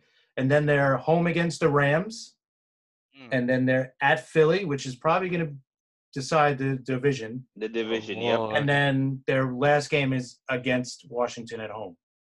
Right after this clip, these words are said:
Speaker 2: That's an easy
Speaker 3: Yeah.
Speaker 2: one. That should be
Speaker 1: So,
Speaker 3: By
Speaker 1: all
Speaker 3: then,
Speaker 1: right.
Speaker 3: by then, by then, I, I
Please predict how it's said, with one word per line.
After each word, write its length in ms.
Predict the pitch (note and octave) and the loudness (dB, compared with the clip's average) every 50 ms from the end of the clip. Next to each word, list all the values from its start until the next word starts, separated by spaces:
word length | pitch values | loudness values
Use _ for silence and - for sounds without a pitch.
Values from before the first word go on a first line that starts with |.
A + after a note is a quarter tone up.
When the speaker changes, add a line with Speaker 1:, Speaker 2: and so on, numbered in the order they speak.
| _ _ _ _ _ _ _ _ _ _ _ _ _ _ _ | _ _ _ _ _ _ _ _ _ _ _ _ _ _ _
Speaker 2:
That's 180 | A2 A#2 A2+ - | -18 -18 -14 -12
an 80 | A2 A2 | -12 -10
easy 200 | A2 A2 G2+ A2 | -10 -10 -12 -10
Speaker 3:
Yeah. 140 | A2 A2+ - | -10 -10 -8
Speaker 2:
one. 100 | A#2 A#2+ | -8 -6
That 80 | A#2+ - | -6 -4
should 220 | - A#2+ A#2+ A2+ | -4 -4 -4 -4
be 140 | A2 A2 G2+ | -6 -4 0
Speaker 1:
So, 80 | - | 2
Speaker 3:
By 120 | C3 C3 C3+ | 4 4 4
Speaker 1:
all 100 | D#3 D3+ | 6 6
Speaker 3:
then, 120 | D3 D#3 C#3 | 6 6 6
Speaker 1:
right. 160 | C3 - C3+ | 4 0 2
Speaker 3:
by 160 | C3+ D#3 D#3+ | 4 4 4
then, 280 | D3+ C3 D#3+ E3 E3+ F3 - _ C#3 | 4 4 4 2 2 2 -2 _ 2
by 160 | D3+ D#3 D#3 | 4 4 4
then, 240 | C3+ C3+ E3+ E3+ E3+ | 4 2 0 0 0
I, 180 | D#3 D3+ D3+ - - | 0 -2 -2 0 0
I 100 | D3 - | 0 0